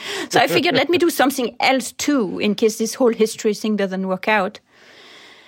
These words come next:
And I picked economics, uh, number one, because it, it seemed compatible with history, and number two, because the,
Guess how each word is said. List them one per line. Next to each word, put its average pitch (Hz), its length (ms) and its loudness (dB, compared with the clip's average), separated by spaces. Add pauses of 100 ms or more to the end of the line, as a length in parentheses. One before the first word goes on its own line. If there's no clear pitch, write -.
(160)
And - 140 0
I 240 80 2
picked 269 280 -4
economics, 254 760 2
uh, 208 140 2
number 226 280 2
one, 254 240 2
because 226 260 -2
it, 208 220 -6 (160)
it 214 100 0
seemed - 300 -4
compatible 208 640 0
with 180 180 -6
history, 226 580 -2
and 214 100 0
number 196 220 2
two, 233 220 -4
because 190 380 -2
the, 170 120 -8